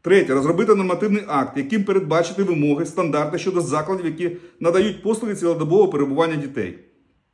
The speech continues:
Четверте, вирішити питання щодо забезпечення житлом дитячих будинків сімейного типу, які переміщені в безпечні регіони України, а також евакуйованих за кордон для створення умов щодо їх повернення.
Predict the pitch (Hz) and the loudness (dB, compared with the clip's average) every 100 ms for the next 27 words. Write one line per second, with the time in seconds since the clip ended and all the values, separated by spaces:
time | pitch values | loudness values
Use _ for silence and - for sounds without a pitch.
0 | _ _ _ _ _ _ _ - 160 208 | _ _ _ _ _ _ _ -10 4 4
1 | 165 131 175 233 247 226 - 170 151 170 | 4 2 2 2 -2 -6 2 2 2 -2
2 | 190 190 190 - 165 151 143 143 185 143 | -2 -2 -2 0 0 0 -4 -2 -2 -2
3 | 135 151 135 143 156 - 139 151 135 - | 0 -2 -2 -4 -4 -4 -4 2 2 0
4 | 196 254 180 - 196 202 190 185 170 165 | -2 0 0 0 -2 -2 -4 -4 -6 -2
5 | 190 175 165 160 170 156 143 156 147 - | -2 -2 -4 -2 -2 -2 -4 -2 -2 -4
6 | - - 127 190 202 185 160 143 139 165 | -14 -6 0 0 -2 -2 -2 0 2 4
7 | 202 180 131 156 180 151 131 113 - - | 4 2 0 -2 -2 0 0 0 -8 -6
8 | 135 160 175 165 147 147 151 214 - 180 | -4 0 2 4 2 0 0 0 0 0
9 | 147 - 160 165 160 110 95 | 0 -2 -2 2 2 2 -6